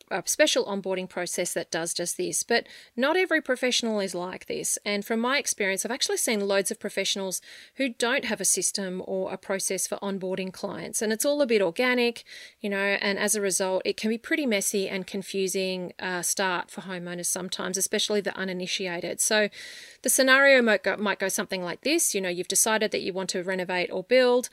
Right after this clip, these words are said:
You make a bunch of calls to local architects or designers or builders whose work you've checked out and whose work you like, um, or you've heard good things about.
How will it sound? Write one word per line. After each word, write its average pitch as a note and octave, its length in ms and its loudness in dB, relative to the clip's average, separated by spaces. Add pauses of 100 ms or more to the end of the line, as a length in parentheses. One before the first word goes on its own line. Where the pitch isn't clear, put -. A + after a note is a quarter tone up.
(400)
You D4+ 140 0
make C4+ 180 4
a G#3 60 0
bunch G3 260 0
of G3 120 -6
calls G3+ 420 0
to - 120 -8
local F#3 360 -4
architects F#3 640 0
or F3+ 80 -2
designers F3+ 480 -4
or F3+ 80 -2
builders F#3+ 580 0
whose F#3 460 -2
work G#3 300 0
you've G#3+ 100 -4
checked - 320 -2
out F#3+ 240 0
and G3 140 -4
whose F3+ 440 -2
work F#3 240 -4
you F#3+ 60 -4
like, G3+ 480 -4 (420)
um, G3 240 -2
or F#3 120 -2
you've E3 140 -4
heard F#3+ 200 -2
good F#3 160 -2
things C4 240 2
about. C4+ 440 2